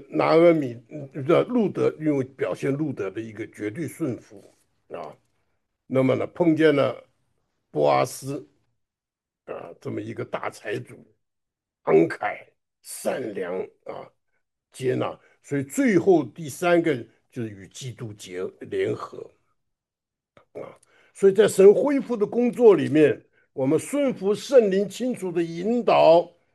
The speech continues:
啊，我们有个绝对奉献的心智，我们与基督联合，这就是代表着神全部的心意。所以你看见路德记这么小小的一，一，一，一，一，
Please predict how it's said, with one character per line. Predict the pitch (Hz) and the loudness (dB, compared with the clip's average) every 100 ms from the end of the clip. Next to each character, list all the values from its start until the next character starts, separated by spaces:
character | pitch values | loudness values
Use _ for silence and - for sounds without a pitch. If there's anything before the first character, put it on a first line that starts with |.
| _ _ | _ _
啊， | - 117 104 107 | -6 -4 -4 -4
我 | 135 | 0
们 | 147 160 165 170 _ | 4 4 4 0 _
有 | - 156 | -10 -2
个 | 165 | -2
绝 | - 185 | 0 2
对 | 220 277 220 | 2 2 -2
奉 | 285 240 | -2 -2
献 | 208 226 | 4 4
的 | 190 | 4
心 | 190 226 254 240 | -4 -6 -4 -4
智， | 175 262 214 143 - _ _ _ _ _ - | -6 -2 0 0 -6 _ _ _ _ _ -4
我 | 131 | -2
们 | 139 | 0
与 | 143 131 | -2 -10
基 | - 185 | -8 -6
督 | 170 190 165 | 0 0 0
联 | 135 147 | 2 0
合， | - 104 92 - _ _ _ | 0 -4 -6 -8 _ _ _
这 | - 104 | -16 -16
就 | 85 | -16
是 | 85 92 - _ _ _ _ - | -14 -14 -16 _ _ _ _ -4
代 | 131 | -2
表 | - 85 | -2 -6
着 | 78 | -6
神 | 82 98 87 | -10 -10 -10
全 | - 85 | -10 -10
部 | 87 | -10
的 | 120 | -18
心 | - - 123 | -18 -14 -12
意。 | 143 123 - _ _ _ _ | -12 -14 -20 _ _ _ _
所 | 240 | -4
以 | 247 | -2
你 | |
看 | 226 262 | 0 0
见 | 262 254 | 2 2
路 | 262 294 | 2 -2
德 | 202 240 | 0 0
记 | - 240 | 0 -6
这 | 226 | -4
么 | 254 | -2
小 | 233 233 269 | -2 2 2
小 | 226 214 | 2 0
的 | 208 | -2
一， | 240 226 170 _ _ | -8 -10 -14 _ _
一， | - | -10
一， | 233 226 | -8 -8
一， | 208 240 | -6 -6
一， | 196 | -2